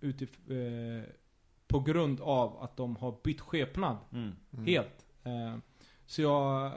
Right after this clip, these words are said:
Speaker 1: gillar att kolla på och se vad det blir för förändringar, vad de tar för steg, hur gör de olika rotationer, eh, vad är det de vill åt den här matchen och hur de gör det. Eh,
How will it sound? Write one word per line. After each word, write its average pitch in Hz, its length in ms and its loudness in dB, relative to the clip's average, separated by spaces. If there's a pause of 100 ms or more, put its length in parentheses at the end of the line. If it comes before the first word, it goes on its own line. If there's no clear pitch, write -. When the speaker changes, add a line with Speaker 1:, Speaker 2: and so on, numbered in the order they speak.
(760)
Speaker 1:
gillar 170 300 2
att 143 120 0
kolla 147 260 2
på 139 140 -4
och 127 80 -2
se 143 260 -2
vad 123 300 2
det 127 80 0
blir 123 180 -2
för - 140 -8
förändringar, 139 520 0
vad 123 180 2
de 120 100 0
tar 120 140 -2
för - 140 -8
steg, 139 640 0
hur 123 220 -2
gör 120 260 0
de 113 380 -2 (600)
olika 139 400 2
rotationer, 127 760 2 (240)
eh, 117 480 -4 (140)
vad 131 240 2
är 127 40 4
det 127 100 4
de 127 340 0
vill 127 200 4
åt 131 260 4
den 120 100 0
här 139 180 2
matchen 127 500 -2
och 117 80 -2
hur 127 180 0
de 120 160 -2
gör 135 180 0
det. 104 360 -10
Eh, 113 200 -6